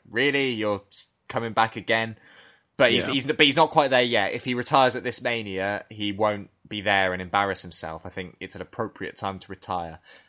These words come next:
Speaker 1: And if that happens, I think it's nice that he's getting this sort of big match on the way, you know? But,
Speaker 2: Yeah.
Speaker 1: um, yeah, so Brock will retain,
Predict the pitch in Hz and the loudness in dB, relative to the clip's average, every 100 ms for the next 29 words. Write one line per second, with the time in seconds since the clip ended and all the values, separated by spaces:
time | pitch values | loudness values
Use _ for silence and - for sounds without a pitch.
0 | _ 117 110 120 117 98 101 - 95 95 | _ -2 0 0 0 2 2 0 -6 -6
1 | 98 95 90 107 101 92 87 92 92 - | -8 -8 -10 -4 -2 -2 -4 -10 -8 -4
2 | 87 95 87 92 - - 92 78 87 - | -4 -6 -8 -8 -8 -10 -10 -10 -12 -16
3 | _ 95 90 90 87 - 95 85 85 82 | _ -6 -6 -6 -8 -10 -12 -10 -8 -8
4 | 78 82 87 95 - - - _ - 131 | -10 -12 -12 -12 -14 -20 -20 _ 0 2
5 | 110 - - 123 117 113 - _ 120 - | 2 0 2 4 4 2 -10 _ -10 4
6 | 131 110 - 135 170 135 120 113 139 123 | 4 6 0 4 4 4 0 -2 0 0
7 | 120 117 | 0 -4